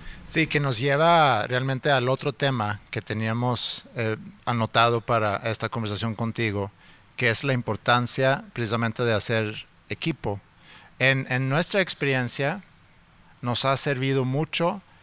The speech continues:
el poder tener esa comunicación tan abierta, tanto con el estudiante como con su familia, como el apoyo externo. Entonces, nosotros ahí sabemos muy bien cuál es nuestro rol,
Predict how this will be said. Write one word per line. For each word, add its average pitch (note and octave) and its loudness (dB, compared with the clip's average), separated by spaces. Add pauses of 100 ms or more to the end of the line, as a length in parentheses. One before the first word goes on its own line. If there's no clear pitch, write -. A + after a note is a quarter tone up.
(200)
el B2 -4
poder B2+ 0
tener C#3 0
esa C3 -2
comunicación B2+ -2
tan C3+ 0
abierta, C3 0 (440)
tanto A#2 -4
con A2+ 0
el G#2 -2
estudiante C3+ 0
como B2+ -4
con G#2+ -2
su A2 -8
familia, C3 -2
como B2 -2
el A2+ -2
apoyo A2+ -2
externo. G#2+ -2 (480)
Entonces, B2 -2
nosotros C3+ -2
ahí D3+ -2
sabemos C3+ 0
muy D3+ -2
bien C#3 -2
cuál C3 0
es D3 -2
nuestro C3 -2
rol, C#3 0